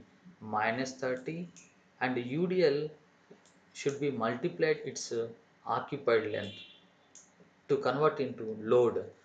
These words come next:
Therefore, fifteen into four. Okay. So then R B plus R C is equal to ninety ki-, ninety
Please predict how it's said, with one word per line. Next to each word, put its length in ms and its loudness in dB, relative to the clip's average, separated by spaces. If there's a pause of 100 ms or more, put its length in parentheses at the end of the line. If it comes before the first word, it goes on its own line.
(160)
Therefore, 320 0
fifteen 520 -6
into 420 0 (200)
four. 320 2 (2000)
Okay. 160 -14 (380)
So 380 0 (140)
then 260 -2
R 280 0
B 140 -4
plus 300 -4
R 180 -4
C 180 -8
is 160 -10
equal 220 -4
to 120 -16
ninety 420 -14
ki-, 100 -12 (400)
ninety 520 -6